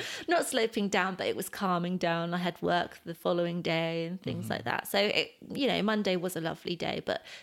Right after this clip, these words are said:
Speaker 1: yeah, I think you're right. The Saturday felt more like the main, the main event.
Speaker 2: Mm.
Speaker 1: Um,
Speaker 2: But yeah, the specific day doesn't really matter. It's like
Speaker 1: No.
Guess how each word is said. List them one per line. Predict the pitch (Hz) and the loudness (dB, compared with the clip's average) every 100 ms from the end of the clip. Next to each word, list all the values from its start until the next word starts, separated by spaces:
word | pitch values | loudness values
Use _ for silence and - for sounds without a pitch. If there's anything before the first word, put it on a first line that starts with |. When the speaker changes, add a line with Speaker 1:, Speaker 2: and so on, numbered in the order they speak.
| - - | -16 0
Speaker 1:
yeah, | 214 185 180 | 2 2 2
I | |
think | 196 208 - | 0 -2 0
you're | 202 | 0
right. | 190 185 - - | 2 2 0 0
The | 196 | -2
Saturday | - 196 - 185 160 | 0 -2 -2 -4 -4
felt | 165 170 165 | -2 -4 -2
more | 180 165 | -4 -2
like | 165 156 | -4 -4
the | - | -4
main, | 180 180 160 165 175 _ _ _ - | -2 -2 -2 -6 -10 _ _ _ -8
the | |
main | 175 175 175 | -4 -4 -4
event. | 175 170 170 - - | -6 -8 -8 -12 -10
Speaker 2:
Mm. | 113 107 110 120 - - _ - | -8 -8 -10 -16 -20 -20 _ -12
Speaker 1:
Um, | 190 170 180 | -8 -6 -6
Speaker 2:
But | - 110 170 | -4 -2 0
yeah, | 160 | 0
the | 98 127 | 0 -2
specific | - - - 98 85 - | -4 -2 -2 -2 -6 -2
day | 101 98 | -2 0
doesn't | 104 101 104 | -2 -4 -4
really | 98 90 | -4 -2
matter. | 104 104 98 101 | -4 -4 -4 -4
It's | 101 110 | -4 -4
like | - 220 | -2 0
Speaker 1:
No. | 139 220 | 0 -4